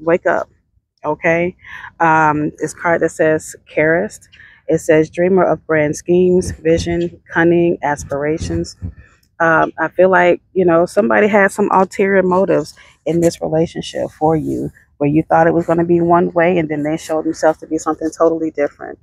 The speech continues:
So, uh, Scorpio, you're gonna have to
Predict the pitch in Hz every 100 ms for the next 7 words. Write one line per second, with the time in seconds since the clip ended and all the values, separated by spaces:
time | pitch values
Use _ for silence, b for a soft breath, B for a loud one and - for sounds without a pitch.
0 | _ _ _ - 170 180 170 165 - 160
1 | 156 - 156 160 151 156 151 160 - -
2 | - - - - - _ _ _ _ _
3 | 143 147 165 175 175 - 185 175 175 175